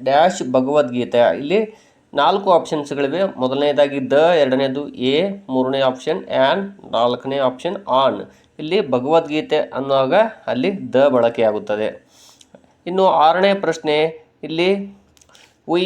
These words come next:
are drinking dash ಕಾವೇರಿ river water. ಇಲ್ಲಿ ಸರಿಯಾದ ಉತ್ತರ ಎ, the, an, of ನಾಲ್ಕು ಆಪ್ಷನ್ಸ್‌ಗಳಿವೆ. ಇಲ್ಲಿ ದ ಬಳಕೆಯಾಗುತ್ತದೆ. ಕಾವೇರಿ ಅಂದಾಗ, ಕಾವೇರಿ ರಿವರ್ ಅಂದಾಗ ಅಲ್ಲಿ ಮೊದಲಿಗೆ ದ ಬಳಕೆಯಾಗುತ್ತದೆ.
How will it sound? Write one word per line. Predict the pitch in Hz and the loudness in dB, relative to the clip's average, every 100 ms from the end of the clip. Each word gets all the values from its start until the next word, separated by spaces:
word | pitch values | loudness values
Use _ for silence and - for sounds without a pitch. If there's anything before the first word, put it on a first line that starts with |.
| 170 | -2
are | - 156 175 190 185 147 | 0 4 6 6 4 2
drinking | 160 165 185 190 | 0 0 0 0
dash | 190 147 156 170 - | 2 4 4 2 0
ಕಾವೇರಿ | - 147 151 160 160 165 | 2 4 4 2 2 2
river | 156 139 143 147 | 0 2 2 2
water. | 135 131 131 143 139 113 - - | 4 2 4 4 4 2 -2 -8
ಇಲ್ಲಿ | 127 156 185 | -4 -2 -2
ಸರಿಯಾದ | 196 131 139 | 0 2 2
ಉತ್ತರ | 143 131 147 165 196 196 - _ | 2 0 2 4 2 0 -8 _
ಎ, | 127 135 156 170 - | 0 2 2 0 -4
the, | 120 135 156 165 143 | 2 4 6 6 4
an, | 135 139 151 | 2 2 2
of | 143 143 139 - 110 | 2 2 0 -8 -4
ನಾಲ್ಕು | 123 135 135 | 0 0 2
ಆಪ್ಷನ್ಸ್‌ಗಳಿವೆ. | 135 131 131 131 127 131 139 180 151 | 0 0 -4 -4 -2 0 2 0 -2
ಇಲ್ಲಿ | 139 170 131 | -4 -6 -2
ದ | 131 | 0
ಬಳಕೆಯಾಗುತ್ತದೆ. | 135 131 127 123 117 113 117 120 120 - _ _ _ _ | 2 2 2 2 0 0 -2 -2 -2 -6 _ _ _ _
ಕಾವೇರಿ | 127 123 139 143 | 2 4 2 2
ಅಂದಾಗ, | 135 131 131 175 220 - _ _ | 4 2 2 2 0 -6 _ _
ಕಾವೇರಿ | - 120 143 139 | -2 0 2 0
ರಿವರ್ | 139 135 139 | 0 0 0
ಅಂದಾಗ | 131 135 | 0 0
ಅಲ್ಲಿ | 139 135 | 0 2
ಮೊದಲಿಗೆ | 127 127 139 180 214 - 117 117 | 0 0 0 0 -2 -8 -6 0
ದ | 131 | 2
ಬಳಕೆಯಾಗುತ್ತದೆ. | 131 123 117 120 101 104 120 113 - - | 2 0 0 0 0 0 -2 -2 -4 -10